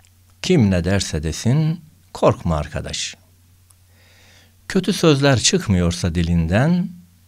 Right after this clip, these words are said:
dost doğru yoldasın, yürü arkadaş." diyor bir başka şair de. Küçük çocuklar olayları başkalarının gözüyle görebilmek için gerekli olan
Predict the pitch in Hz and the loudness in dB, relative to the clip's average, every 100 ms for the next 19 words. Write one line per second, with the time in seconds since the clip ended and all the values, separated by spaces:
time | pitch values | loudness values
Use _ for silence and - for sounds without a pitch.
0 | _ _ _ _ _ - 165 - - 85 | _ _ _ _ _ -2 0 -2 -2 0
1 | 80 82 82 80 78 - - 120 135 127 | 0 0 0 -2 -4 -4 -2 0 0 -2
2 | 120 - _ - 143 123 85 82 80 - | -6 -18 _ -6 -4 -4 -4 -4 -6 -6
3 | 76 78 73 - - - - - - - | -6 -6 -6 -10 -10 -10 -10 -12 -10 -8
4 | 78 - 82 78 85 - - _ _ _ | -8 -8 -8 -10 -14 -16 -20 _ _ _
5 | _ _ _ _ _ _ _ _ - - | _ _ _ _ _ _ _ _ -20 -20
6 | _ - 175 214 - 151 151 156 143 131 | _ -4 -2 0 0 0 2 2 2 -2
7 | - 131 135 123 123 113 107 117 107 101 | -2 2 4 4 4 2 0 2 2 4
8 | 98 92 95 90 87 90 87 85 87 85 | 2 2 2 2 2 2 2 2 2 0
9 | - 90 87 104 127 135 156 139 127 127 | -2 0 0 2 0 -2 0 2 4 2